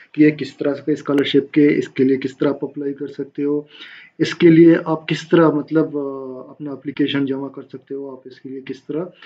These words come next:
अ, सारा अपना process कर सकते हो। ये जो scholarship है, ये हमारे पास है, म-, masters के लिए है और, अ,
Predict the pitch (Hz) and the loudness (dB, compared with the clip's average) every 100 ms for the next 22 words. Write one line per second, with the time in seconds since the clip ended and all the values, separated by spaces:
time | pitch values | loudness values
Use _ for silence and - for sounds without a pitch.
0 | - - 147 139 139 139 135 147 143 120 | -20 -16 -12 -8 -4 -4 -6 -8 -10 -12
1 | 123 127 120 123 - 123 123 - 147 175 | -12 -14 -14 -16 -18 -16 -14 -2 2 6
2 | 180 170 165 165 160 165 170 165 170 - | 6 4 4 4 4 2 2 2 2 -4
3 | _ _ _ _ - 147 160 156 156 151 | _ _ _ _ 0 4 6 6 2 2
4 | 156 156 151 160 160 160 139 - _ _ | 2 4 6 6 6 2 -6 -10 _ _
5 | _ _ 156 135 127 127 - 170 160 165 | _ _ -8 -6 -6 -2 4 6 4 4
6 | 160 156 160 170 165 165 - - - 156 | 6 6 6 6 4 2 -10 -16 0 4
7 | 165 165 165 147 139 135 | 4 2 -6 -6 -6 -8